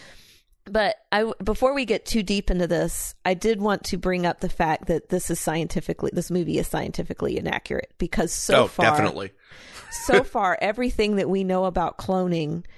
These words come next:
Speaker 1: like when they cloned Dolly the sheep, which the timing of this movie makes it sound like they were creating Henry's clones about the same time as Dolly.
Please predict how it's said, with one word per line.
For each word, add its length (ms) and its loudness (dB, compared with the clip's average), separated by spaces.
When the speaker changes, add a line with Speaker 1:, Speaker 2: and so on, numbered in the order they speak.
Speaker 1:
like 260 2
when 140 0
they 120 2
cloned 380 0
Dolly 560 0
the 80 -2
sheep, 420 0
which 400 0
the 240 -2
timing 480 2
of 100 0
this 220 -2
movie 260 0
makes 320 -2
it 100 -2
sound 280 -2
like 240 -2
they 160 2
were 200 0
creating 460 0
Henry's 440 0
clones 400 -2
about 320 -2
the 60 -6
same 260 -4
time 320 -4
as 160 -6
Dolly. 420 -2